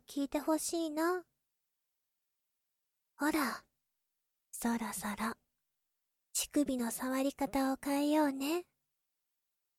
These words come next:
今度は中指を使って、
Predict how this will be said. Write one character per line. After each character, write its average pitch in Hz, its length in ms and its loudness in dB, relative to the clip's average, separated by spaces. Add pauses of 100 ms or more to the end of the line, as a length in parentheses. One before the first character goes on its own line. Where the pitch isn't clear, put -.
(500)
今 294 300 0
度 247 80 0
は 208 200 -4
中 202 320 -2
指 294 360 4
を 294 80 4
使 - 280 -8
っ 247 60 -8 (200)
て、 254 260 0